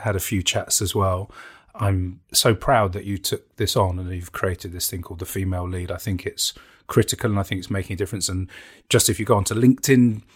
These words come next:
today, you will find that there are millions of people, literally millions of men and women following it, which from a standing start, Edwina, is yet another success, another startup success. So brilliant.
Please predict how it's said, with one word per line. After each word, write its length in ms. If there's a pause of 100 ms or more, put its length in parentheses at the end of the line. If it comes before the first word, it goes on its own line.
today, 380
you 180
will 100
find 300
that 280
there 140
are 100
millions 560
of 100
people, 440 (200)
literally 520
millions 760
of 120
men 200
and 160
women 240
following 360
it, 100
which 160
from 160
a 40
standing 400
start, 380
Edwina, 380 (380)
is 160
yet 180
another 360 (340)
success, 560
another 200
startup 480
success. 420
So 180
brilliant. 460